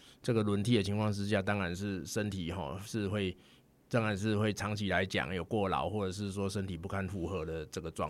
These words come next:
况。就这个部分的话，因为大法官看起来是认为说是违反这个平等权呐，哦，他认为说就这个部分的话，诶，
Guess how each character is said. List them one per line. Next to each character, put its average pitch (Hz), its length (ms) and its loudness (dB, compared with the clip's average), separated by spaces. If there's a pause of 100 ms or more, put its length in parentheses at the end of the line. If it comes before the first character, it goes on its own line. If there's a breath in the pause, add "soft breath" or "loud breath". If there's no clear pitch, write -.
况。 - 220 -2 (160)
就 208 220 10
这 214 100 10
个 190 80 8
部 196 200 2
分 185 200 6
的 156 140 6
话， 165 240 8
因 202 120 4
为 202 120 6 (100)
大 185 140 6
法 117 120 6
官 156 400 6 (200)
看 185 260 4
起 110 300 2
来 87 200 4
是 147 280 0
认 143 260 6
为 107 200 2
说 127 240 6
是 127 140 4
违 113 200 4
反 104 240 6 (480 soft breath)
这 165 120 8
个 120 160 4
平 120 440 6
等 95 280 6
权 71 420 0
呐， 82 140 0 (400)
哦， 95 340 4
他 156 160 6
认 175 200 8
为 135 200 10
说 147 320 10 (320 loud breath)
就 175 160 8
这 156 80 10
个 160 100 12
部 160 160 10
分 151 160 12
的 143 120 12
话， 156 140 12
诶， 208 380 12